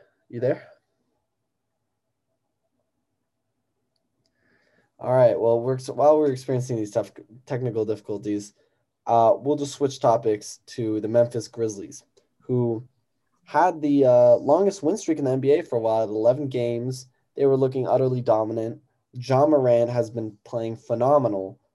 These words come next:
um, truly has to be in the M V P conversations and is really giving similar, uh, vibes to twenty eleven Derrick Rose and this young squad of Mavericks.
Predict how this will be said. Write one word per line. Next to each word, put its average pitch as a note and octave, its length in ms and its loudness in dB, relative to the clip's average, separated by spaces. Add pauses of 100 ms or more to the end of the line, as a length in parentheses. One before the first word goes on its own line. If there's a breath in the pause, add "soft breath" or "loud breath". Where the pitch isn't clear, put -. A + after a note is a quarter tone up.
(140)
um, G#2+ 520 -6 (240)
truly F3 360 0
has C#3+ 180 4
to C#3+ 60 -12
be C3+ 120 -4
in C3 60 0
the G2+ 80 -2
M B2+ 100 -2
V B2+ 80 -4
P B2 180 -8
conversations A2 920 -8
and B2+ 140 -2
is A#2+ 140 -2
really F#3+ 300 0
giving C3+ 560 -2 (600 soft breath)
similar, D#3+ 960 2 (280)
uh, G2+ 480 -4 (220)
vibes B2+ 560 2
to A2+ 340 -10 (460)
twenty D3 260 -4
eleven B2+ 360 0
Derrick A2+ 340 0
Rose G#2+ 460 -6 (380)
and A2+ 160 -6
this B2+ 220 -6
young A#2+ 260 0
squad A2 540 -2
of G2+ 500 -2 (220)
Mavericks. - 680 -6